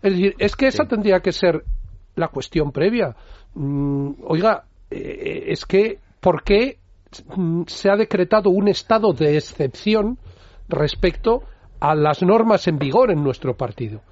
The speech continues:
Speaker 2: Bueno, a ver,
Speaker 1: Mm,
Speaker 2: hay
Speaker 1: eh,
Speaker 2: una
Speaker 1: es decir,
Speaker 2: excepción,
Speaker 1: y,
Speaker 2: ¿no?
Speaker 1: y,
Speaker 2: Me decías,
Speaker 1: y
Speaker 2: Luis.
Speaker 1: si no empezamos por ahí,
Speaker 2: Que hay
Speaker 1: pues,
Speaker 2: un tío,
Speaker 1: pues
Speaker 2: el
Speaker 1: entonces ya estamos hablando, mm, de Etienne de la Boétie, es
Speaker 2: Sí.
Speaker 1: decir, de la servidumbre voluntaria.
Speaker 2: Y bien pagada.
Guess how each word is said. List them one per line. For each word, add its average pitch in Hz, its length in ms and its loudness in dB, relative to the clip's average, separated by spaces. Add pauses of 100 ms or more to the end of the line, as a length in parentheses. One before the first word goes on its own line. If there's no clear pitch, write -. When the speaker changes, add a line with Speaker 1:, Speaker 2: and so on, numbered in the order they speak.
Speaker 2:
Bueno, 127 260 -2
a 151 120 4
ver, 180 140 6
Speaker 1:
Mm, 190 140 0
Speaker 2:
hay 208 140 6
Speaker 1:
eh, 196 80 2
Speaker 2:
una 226 140 4
Speaker 1:
es 226 80 4
decir, 233 140 2
Speaker 2:
excepción, - 360 0
Speaker 1:
y, 127 40 -6
Speaker 2:
¿no? 123 80 -2
Speaker 1:
y, 220 100 2
Speaker 2:
Me 131 80 -2
decías, 117 460 -4
Speaker 1:
y - 60 -2
Speaker 2:
Luis. 127 140 -2
Speaker 1:
si 196 120 0
no 254 240 6
empezamos 247 520 0
por 233 160 0
ahí, 285 340 2 (460)
Speaker 2:
Que 143 120 -2
hay 160 60 4
Speaker 1:
pues, - 180 -2
Speaker 2:
un 175 160 -2
tío, 131 440 0
Speaker 1:
pues 190 220 0
Speaker 2:
el 196 80 4
Speaker 1:
entonces 220 300 0
ya 233 120 2
estamos 233 400 0
hablando, 240 520 2 (440)
mm, 165 240 2
de 160 200 4
Etienne 226 360 2
de 208 80 4
la 170 120 4
Boétie, 151 540 0 (140)
es 160 120 0
Speaker 2:
Sí. 165 100 -2
Speaker 1:
decir, 139 320 0 (180)
de 147 320 -2 (140)
la 139 180 -4
servidumbre 156 720 -2
voluntaria. 139 640 0
Speaker 2:
Y 107 100 -6
bien 92 240 -4
pagada. 78 400 -14